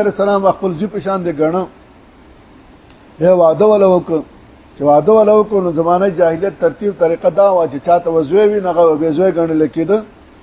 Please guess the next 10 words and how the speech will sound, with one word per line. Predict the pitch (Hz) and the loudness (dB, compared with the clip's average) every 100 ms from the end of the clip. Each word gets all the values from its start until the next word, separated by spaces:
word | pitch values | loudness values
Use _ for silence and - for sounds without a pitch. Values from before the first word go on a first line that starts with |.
| - - _ _ - 139 | -20 -20 _ _ -6 2
او | 156 156 139 | 2 2 0
بلې | 208 226 | 0 2
غاڼه | 208 196 185 | 2 0 0
نه، | 175 - - - - | -2 -4 -14 -20 -6
د | 147 | 0
هغه | 147 190 190 170 151 - | 2 4 4 2 -2 -4
ښځه | 208 214 196 | -4 -2 0
به | 185 165 | 0 -2
انګور | 151 190 214 | -2 2 2
ګڼل | 170 165 156 | 0 -2 -2